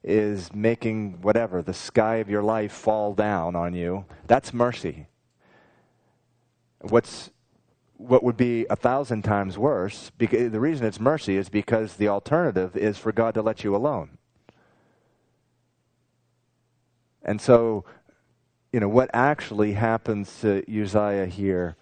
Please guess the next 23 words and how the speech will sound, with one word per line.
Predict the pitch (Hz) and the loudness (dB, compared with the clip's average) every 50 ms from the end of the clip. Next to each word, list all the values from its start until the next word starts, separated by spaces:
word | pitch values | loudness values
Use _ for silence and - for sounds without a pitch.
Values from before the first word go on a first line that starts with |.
| _ - - - - - _ - | _ -20 -20 -20 -20 -20 _ -10
uh, | 95 95 87 - | -8 -8 -6 -4
is | - 107 107 107 104 101 101 95 85 - - - _ _ _ _ _ - | 0 2 2 4 2 0 -4 -6 -8 -12 -16 -20 _ _ _ _ _ -4
an | 98 92 95 | -2 0 2
act | 95 92 92 - _ - - _ | 2 2 0 -2 _ -12 -10 _
of | - 95 95 90 87 85 80 - - _ - | -2 0 2 2 0 0 -4 -10 -18 _ -18
mercy. | 87 90 90 90 87 85 82 - - 78 73 71 71 - - _ _ _ _ _ _ _ _ _ _ _ _ _ _ _ _ _ _ _ _ - - - - _ _ _ _ _ _ - _ _ _ - - _ - | -14 -10 -6 -6 -6 -6 -6 -10 -12 -12 -12 -14 -14 -18 -20 _ _ _ _ _ _ _ _ _ _ _ _ _ _ _ _ _ _ _ _ -20 -20 -20 -20 _ _ _ _ _ _ -20 _ _ _ -20 -20 _ -6
And | - 101 98 | -6 -6 0
so, | - 131 123 117 113 113 110 113 - _ _ _ _ _ _ _ _ _ _ _ _ _ _ _ _ _ _ | 4 6 6 6 6 4 -2 -2 -6 _ _ _ _ _ _ _ _ _ _ _ _ _ _ _ _ _ _
let's | - 113 107 - | -6 -6 -2 0
go | - 120 117 | 2 2 2
into | 113 104 101 | 2 0 0
chapter | - - 117 - 110 101 | 2 2 0 0 0 -4
twenty-seven. | 110 113 110 - - 123 117 101 104 98 | -2 -2 0 0 0 0 0 -2 -4 -4
It | |
says, | - 127 113 101 | -2 -2 -2 -2
"Jotham," | 101 - - 127 147 156 190 190 - - - 127 117 117 127 160 165 151 | -4 -4 -2 0 0 2 0 -2 -2 0 0 0 0 0 0 -2 0 0
that | 139 123 117 - | 0 -2 -2 -2
was | 120 107 - | -4 -4 -2
his | 117 104 95 - | -2 -2 -2 -2
son, | - 135 123 113 107 | 0 0 0 0 0
"was | 101 107 110 - | -2 -4 -4 -6
twenty-five | - - 147 160 175 185 - - 160 147 147 151 147 127 123 | -4 0 2 2 2 2 0 2 2 2 2 2 -2 -2 -4
years | 113 117 127 131 143 147 139 - | -2 0 2 2 2 0 -2 -6